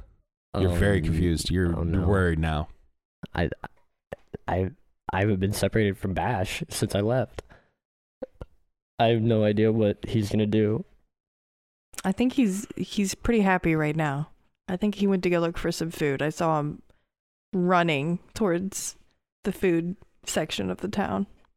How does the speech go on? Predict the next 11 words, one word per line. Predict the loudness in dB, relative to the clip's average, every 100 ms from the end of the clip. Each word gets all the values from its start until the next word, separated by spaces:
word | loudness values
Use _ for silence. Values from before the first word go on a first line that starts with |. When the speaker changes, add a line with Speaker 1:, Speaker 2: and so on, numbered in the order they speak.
| _ _ _ -20 -20 _ _
Speaker 2:
Um, | 2 2 -2 _ _ _
miss? | 4 6 6 2 -4 -6 -14 _ _ _ _ _ _ _
Speaker 1:
Yes. | -4 0 0 -2 -8 -12 _ _ _
Speaker 2:
Uh, | 2 4 4 0 _ _ 0
if, | 0 0 _ _ _ _ _ 0
if | 4
one | 6 8
were | 6
to, | 8
you | 6 6
know, | 6 4